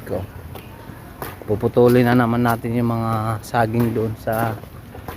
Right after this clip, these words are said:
bakanting lote. Kasi nagtataasan na naman sila. Para hindi na, ah, lumaki. Tsaka hindi na tayo mahirapan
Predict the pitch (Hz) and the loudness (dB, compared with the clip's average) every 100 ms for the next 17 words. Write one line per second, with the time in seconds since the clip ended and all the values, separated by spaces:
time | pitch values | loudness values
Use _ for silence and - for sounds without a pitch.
0 | - - 104 110 110 113 110 113 104 - | -14 -4 -2 -2 -2 0 2 2 2 -2
1 | 113 - - - - - - - - - | -4 -6 -14 -16 -16 -18 -20 -16 -16 -16
2 | - - - - - - 117 - 123 110 | -16 -18 -18 -18 -16 -12 -4 4 4 4
3 | 107 - 113 - 95 113 104 113 120 113 | 2 0 0 0 -2 -2 -2 0 2 4
4 | 120 117 110 123 117 - - - - - | 4 2 2 2 2 0 -10 -14 -18 -20
5 | - - - - - - 110 110 113 113 | -20 -18 -20 -20 -18 -8 -2 2 2 0
6 | 113 113 120 117 120 120 117 117 113 - | 0 2 2 4 2 2 -2 -2 -6 -12
7 | - 120 120 120 - 131 - - - - | -4 2 4 4 2 -2 -2 -12 -16 -16
8 | - - - 104 107 110 110 113 117 117 | -18 -12 -4 0 2 2 0 0 0 0
9 | 113 113 113 113 113 113 120 | 0 0 0 0 2 0 -2